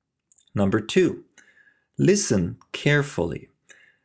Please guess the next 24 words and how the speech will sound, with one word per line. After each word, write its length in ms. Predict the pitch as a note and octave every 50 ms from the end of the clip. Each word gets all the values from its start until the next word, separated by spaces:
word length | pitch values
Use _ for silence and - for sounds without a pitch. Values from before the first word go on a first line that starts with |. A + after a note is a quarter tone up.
| _ _ _ _ -
Take 260 | - - F#3 G3+ G3
the 60 | -
time 280 | G3 G3+ - D#3 D3+ D3
and 100 | C#3+ C#3
allow 260 | C3 B2+ B2+ B2 C3+
the 120 | C#3 C#3+ C3+
customer 500 | C#3+ - B2+ A#2 - - - B2 A#2 A2
to 160 | - - A#2
explain 600 | F#2+ G2+ - - - - - G#2+ G2+ G2 G2 G#2
the 200 | G#2+ A2+ - -
issue. 320 | G#2+ - - - E2 - _ _ _ - _ _ _ _ _ _ _ _ -
Don't 220 | F3+ F3+ G3+ G#3+
jump 320 | G3+ - A#2+ A2+ A2 G#2 - - - _
to 140 | - - A#2+
conclusions 720 | - - B2 A2+ G#2+ - - D#3+ F3 D#3+ A#2+ G2+ F2+ F2+ -
before 360 | - A2 G2+ - - A#2+ A2
you've 260 | G#2+ G#2+ G#2+ G2 -
heard 340 | - - D#3 D3 A2 - - -
the 120 | - A#2 G#2+
whole 240 | - A#2+ A#2 A#2 A2
story. 540 | - - - F3 F3+ F3 C3 E2+ C#2+ - - _ _ _ _ _ _ _ _ _ _ _ _ _ _ _ _ _ - - _ -
Differentiate 800 | - D#3 D#3 D#3 - E3+ D3+ A#2 G2+ - - G2 F#2+ G#2+ - - - - - _
between 380 | - D#3 D3 - E3 D#3+ C#3+ C#3
content 580 | - - F#3+ F#3+ G3+ - - G2+ F#2+ G2 -